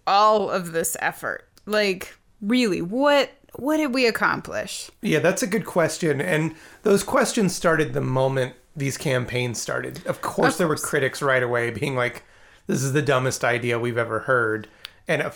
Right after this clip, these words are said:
Speaker 2: you know, people were doing studies right away. So,
Speaker 1: Yeah.
Speaker 2: you know, it's not like this went on for decades without anybody questioning it.
Speaker 1: Right. And I think that one thing that this did do is they did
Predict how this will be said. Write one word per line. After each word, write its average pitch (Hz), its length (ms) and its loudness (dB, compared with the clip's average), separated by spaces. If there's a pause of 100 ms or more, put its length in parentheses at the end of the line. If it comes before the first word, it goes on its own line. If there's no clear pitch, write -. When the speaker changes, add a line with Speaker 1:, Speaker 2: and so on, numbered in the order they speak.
(220)
Speaker 2:
you 147 140 0
know, 123 80 2
people 165 340 -2
were 131 100 2
doing 120 260 0
studies 117 480 -2
right 110 260 -2
away. 107 340 -4
So, 123 460 0 (200)
Speaker 1:
Yeah. 240 200 -2 (200)
Speaker 2:
you 139 80 -4
know, 120 120 0
it's 120 100 -2
not 170 220 4
like 143 240 2
this 147 480 2
went 147 320 2
on 127 400 2
for 113 480 -2 (420)
decades 131 560 2
without 120 300 0
anybody 120 400 -2
questioning 131 640 -6
it. - 200 -12 (380)
Speaker 1:
Right. 226 320 2
And 294 160 2
I 320 80 4
think 370 320 0
that 247 140 2
one 220 200 2
thing 220 220 2
that 202 160 -2
this - 720 -2 (640)
did 190 520 0 (140)
do 392 400 2 (100)
is 226 480 2
they 247 180 0
did 254 440 -2